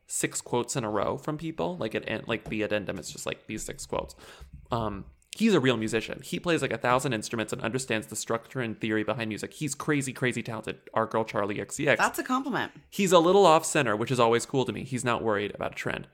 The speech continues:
Speaker 1: Jason Derulo.
Speaker 2: Who is
Speaker 1: He's
Speaker 2: very
Speaker 1: got a lot
Speaker 2: worried
Speaker 1: of
Speaker 2: about a
Speaker 1: artists.
Speaker 2: trend, by the way. <laughs>
Speaker 1: Yeah. <laughs> He, he's never been more worried.
Speaker 2: Yeah.
Speaker 1: Um,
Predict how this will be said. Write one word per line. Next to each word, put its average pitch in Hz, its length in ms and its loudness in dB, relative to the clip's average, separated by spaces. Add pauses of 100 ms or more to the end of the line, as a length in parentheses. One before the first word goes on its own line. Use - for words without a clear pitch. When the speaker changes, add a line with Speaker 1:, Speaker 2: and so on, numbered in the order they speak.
Speaker 1:
Jason - 320 -6
Derulo. 139 460 2 (260)
Speaker 2:
Who 226 140 0
is 180 100 0
Speaker 1:
He's 190 120 4
Speaker 2:
very 160 100 10
Speaker 1:
got - 20 10
a 156 40 10
lot 170 100 10
Speaker 2:
worried 165 80 6
Speaker 1:
of 160 60 6
Speaker 2:
about 156 40 12
a - 40 12
Speaker 1:
artists. 143 240 8
Speaker 2:
trend, 127 240 -2
by 87 120 0
the 92 80 -4
way. 190 260 -4
<laughs> - 40 -14
Speaker 1:
Yeah. 131 260 0 (300)
<laughs> 143 100 0 (260)
He, - 60 -6 (180)
he's 143 320 -2
never 135 300 6
been 117 140 4
more 98 180 0
worried. 95 240 -4
Speaker 2:
Yeah. 185 160 2 (160)
Speaker 1:
Um, 135 300 2